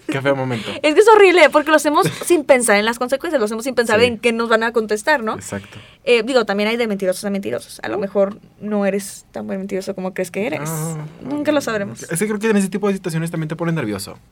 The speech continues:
Speaker 2: Sí, claro. Cuando te gusta una personita, pues sí, obvio.
Speaker 1: De más. Según yo, cuando mientes te pone nervioso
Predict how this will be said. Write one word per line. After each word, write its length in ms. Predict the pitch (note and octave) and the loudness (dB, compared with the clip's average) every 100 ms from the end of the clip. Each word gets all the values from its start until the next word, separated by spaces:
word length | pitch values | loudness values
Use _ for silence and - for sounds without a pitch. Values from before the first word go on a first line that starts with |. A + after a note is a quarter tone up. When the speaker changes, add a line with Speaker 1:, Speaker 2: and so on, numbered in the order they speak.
| _ | _
Speaker 2:
Sí, 260 | - G3+ - - - | -12 -10 -12 -18 -12
claro. 240 | - - G#3+ _ - | -8 -8 -10 _ -12
Cuando 160 | G#3+ G#3 | -8 -4
te 80 | |
gusta 160 | G#3 A3+ | -6 -6
una 80 | A#3 | -10
personita, 380 | G#3+ G3+ G#3 - | -8 -10 -10 -14
pues 120 | A#3 | -14
sí, 100 | G3+ F3 - | -14 -14 -8
obvio. 300 | F#3 E3+ - _ _ - | -6 -6 -10 _ _ -8
Speaker 1:
De 120 | - | -2
más. 280 | A2 G2+ - _ | -2 -2 -12 _
Según 360 | - A2+ A#2 B2 | -6 -4 -2 -2
yo, 220 | A#2+ B2 | -2 -2
cuando 400 | B2+ C3+ G#2+ F#2 F#2 | -4 -4 -4 -4 -8
mientes 380 | A2 G2+ A#2+ | -8 -8 -10
te 80 | A#2+ | -12
pone 160 | - G#2 | -8 -6
nervioso 480 | G2+ G2 G2 F#2+ | -6 -8 -10 -14